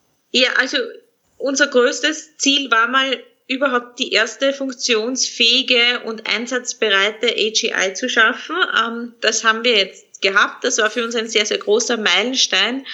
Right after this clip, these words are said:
Ähm, jetzt geht's sozusagen noch darum, das wirklich zu beweisen, dass wir das haben, wo wir auch gerade dabei sind, ähm, zu wachsen natürlich,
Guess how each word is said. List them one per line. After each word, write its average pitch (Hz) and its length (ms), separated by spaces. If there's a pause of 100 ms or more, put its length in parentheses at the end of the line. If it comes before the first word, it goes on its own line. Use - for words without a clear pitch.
(380)
Ähm, 220 200 (180)
jetzt 262 300
geht's 247 320
sozusagen 240 760
noch 233 160
darum, 233 320
das 226 260
wirklich 247 320
zu 233 140
beweisen, 190 480
dass 233 160
wir 220 120
das 226 200
haben, 262 480
wo 208 260
wir 220 120
auch 208 120
gerade 196 240
dabei 175 380
sind, 302 380 (600)
ähm, 220 280
zu 220 180
wachsen 190 540 (240)
natürlich, 277 680